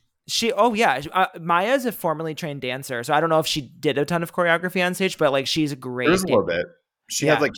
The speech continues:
Speaker 2: they each had two dancers with them. I think this was a very small stage in the park, you know,
Speaker 1: Uh-huh.
Speaker 2: for, for this, like, aids event,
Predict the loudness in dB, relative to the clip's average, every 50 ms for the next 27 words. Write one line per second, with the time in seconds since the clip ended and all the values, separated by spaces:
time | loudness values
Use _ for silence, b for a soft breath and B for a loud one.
0 | -2 -2 0 2 2 2 4 4 2 2 0 0 0 2 2 2 2 2 2 0
1 | 0 2 2 2 2 0 -2 -4 -6 -4 -2 0 0 -2 -2 -4 -4 -4 -4 -6
2 | -6 -2 0 0 0 0 -2 -2 -4 -4 -4 -2 -2 -4 -4 -4 -6 -8 -6 -2
3 | 0 0 0 -2 -4 -14 _ _ _ _ _ _ _ -2 0 0 2 2 2 2
4 | 4 4 4 4 2 2 0 0 2 2 0 0 -2 -2 -4 -2 -2 -2 -4 -4
5 | -4 -2 -2 -2 -2 -4